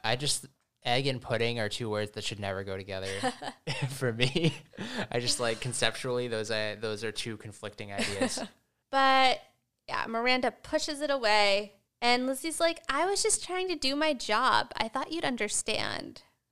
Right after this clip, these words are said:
Speaker 2: And Miranda gets very defensive. She kind of turns it around into, "Lizzie gave her a bad review because she's jealous." that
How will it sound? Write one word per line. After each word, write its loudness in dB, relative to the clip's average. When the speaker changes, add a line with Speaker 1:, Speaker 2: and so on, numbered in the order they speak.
Speaker 2:
And 4
Miranda 2
gets 2
very 2
defensive. 0
She -2
kind 4
of 6
turns -6
it -2
around 0
into, -4
"Lizzie -2
gave 4
her 0
a 2
bad 4
review -4
because -6
she's -6
jealous." 0
that 6